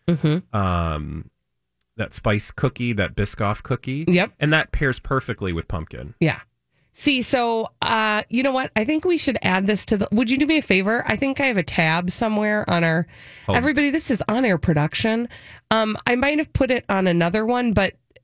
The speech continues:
Speaker 1: anyway, if you can find my list that I made of things that we need to eat for our, uh,
Speaker 2: Oh, I'm
Speaker 1: cheat day,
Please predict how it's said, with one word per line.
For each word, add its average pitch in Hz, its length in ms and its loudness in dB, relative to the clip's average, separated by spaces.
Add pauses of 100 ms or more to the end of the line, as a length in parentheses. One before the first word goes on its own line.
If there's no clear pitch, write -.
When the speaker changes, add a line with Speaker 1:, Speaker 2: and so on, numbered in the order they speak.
(180)
Speaker 1:
anyway, 208 340 2
if 196 140 -4
you 247 100 2
can 277 160 2
find 226 400 0
my 202 140 2
list 185 480 0
that 185 120 4
I 175 120 4
made 160 260 2
of 147 100 0
things 165 300 2
that 170 140 2
we 175 100 4
need 165 320 2
to - 340 -2
eat 196 380 -4 (640)
for - 380 -6
our, 156 420 0
uh, 147 380 0 (600)
Speaker 2:
Oh, 90 320 -4
I'm 95 280 -4
Speaker 1:
cheat 233 320 0
day, 277 320 0